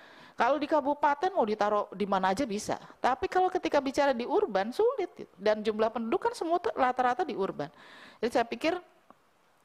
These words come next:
ini sudah harus dimulai, difikirkan, bukan difikirkan, dilaksanakan sekarang. Karena untuk persiapan P P D B dua ribu dua puluh empat itu,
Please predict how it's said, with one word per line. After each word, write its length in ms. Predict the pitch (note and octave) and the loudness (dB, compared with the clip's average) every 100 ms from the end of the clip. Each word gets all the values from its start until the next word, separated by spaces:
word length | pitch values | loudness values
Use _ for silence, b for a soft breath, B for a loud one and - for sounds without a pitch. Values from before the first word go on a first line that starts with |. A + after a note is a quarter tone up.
| - - | -14 -4
ini 240 | F#3+ A#3+ | -2 -2
sudah 180 | C#4 A3 | 0 0
harus 220 | G3+ G3+ | 0 -2
dimulai, 680 | G3+ F#3 F3 D#3+ E3 G#3 B3+ | -4 0 2 4 4 2 0
difikirkan, 800 | G3 - - F#3 F3+ - F#3+ F#3 - | -2 -4 -2 -2 0 -2 -2 -4 -8
bukan 200 | E3+ E3 E3 | -2 -2 -2
difikirkan, 420 | E3+ G#3 F#3+ F3+ | -4 -4 -2 -2
dilaksanakan 640 | E3+ F3 F3+ E3+ E3+ E3+ | 0 -2 -2 -4 -2 -4
sekarang. 500 | G3 - D3+ D#3 B3+ F#4+ B B B B B B | -4 -4 -2 0 -2 -2 B B B B B B
Karena 400 | F#3+ E3+ G3 F4 | -2 0 0 0
untuk 160 | A#3+ | -2
persiapan 480 | G#3+ G3+ G3 F#3 F#3 | -2 -2 0 0 0
P 80 | F#3 | -2
P 100 | F3+ E3+ | 0 0
D 80 | E3+ | 0
B 80 | E3+ | 0
dua 240 | E3 D#3+ | 0 0
ribu 320 | E3 D3+ D#3+ D#3+ | 0 -2 0 0
dua 240 | D#3 D#3+ | 2 0
puluh 240 | D#3+ D#3+ | 0 -6
empat 320 | D3+ D#3 D3+ - | -2 -4 -2 -4
itu, 320 | A#3 - | -6 0